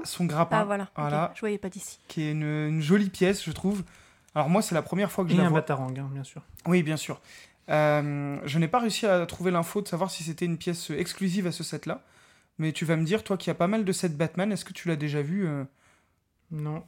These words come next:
Speaker 3: pas comme ça. Je, non, en tout
Speaker 1: Mm.
Speaker 3: cas, ça me dit rien.
Speaker 1: Et un... l'appareil photo de Vicky Vale, qui est l'appareil photo classique des minifigs, mais ils ont utilisé un, un petit
Speaker 3: Mm.
Speaker 1: tips pour faire l'objectif que j'inviterai les... Les... les... fans de photos à regarder, parce que c'est super bien fait. Du coup, euh, on a l'impression qu'elle a un,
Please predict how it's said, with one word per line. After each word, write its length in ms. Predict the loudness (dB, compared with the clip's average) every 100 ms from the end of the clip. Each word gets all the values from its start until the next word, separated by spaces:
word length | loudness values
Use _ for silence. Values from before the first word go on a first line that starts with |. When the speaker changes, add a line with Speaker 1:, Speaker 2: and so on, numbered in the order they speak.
| -8
Speaker 3:
pas 100 | -6
comme 220 | -2 -2 -4
ça. 340 | -6 -6 -8
Je, 180 | -10 -8 -6
non, 340 | -4 -2 0 0
en 60 | 0
tout 80 | 0
Speaker 1:
Mm. 20 |
Speaker 3:
cas, 100 | 0
ça 120 | 4
me 80 | 4
dit 140 | 4
rien. 240 | 2 0 -4 -12 -20 _ -2
Speaker 1:
Et 200 | 0 2
un... 520 | 2 2 0 0 -2
l'appareil 360 | -2 0 0 0
photo 340 | 0 -2 0 0
de 100 | 0
Vicky 340 | -2 -6 -2
Vale, 220 | -2 -2
qui 100 | -2
est 40 | -4
l'appareil 280 | -2 -2
photo 260 | -4 -2 -4
classique 360 | -4 -4 -2 0
des 80 |
minifigs, 400 | 2 0 -2 0
mais 120 | 2 2
ils 140 | 2
ont 60 | 0
utilisé 380 | 0 -2 0
un, 200 | 2 0 -4 -16 -20 -12 -2
un 80 | 2
petit 140 | 2
Speaker 3:
Mm. 40 | 2
Speaker 1:
tips 220 | 0 -4
pour 120 | -4
faire 140 | 2
l'objectif 540 | 2 2 -2 -2 -6 -4
que 160 | -4
j'inviterai 480 | -2 -2 -4 -2 0
les... 300 | 0 0 -4 -8 -20 -20 _ _ -6
Les... 200 | -2 0
les... 200 | 0 -2
fans 180 | 4 4
de 160 | 4
photos 340 | 2 0 2 2
à 20 |
regarder, 340 | 2 0 -2 -4
parce 140 | -6
que 80 | -12
c'est 140 | -10
super 320 | -8 -6 -4 -2
bien 160 | -2
fait. 180 | -2 -2
Du 120 | -4
coup, 280 | -6 -2 0
euh, 60 | 0
on 160 | 0
a 60 | -2
l'impression 400 | -2 -6 -8 -6
qu'elle 180 | -2 0
a 240 | 2
un, 80 | 0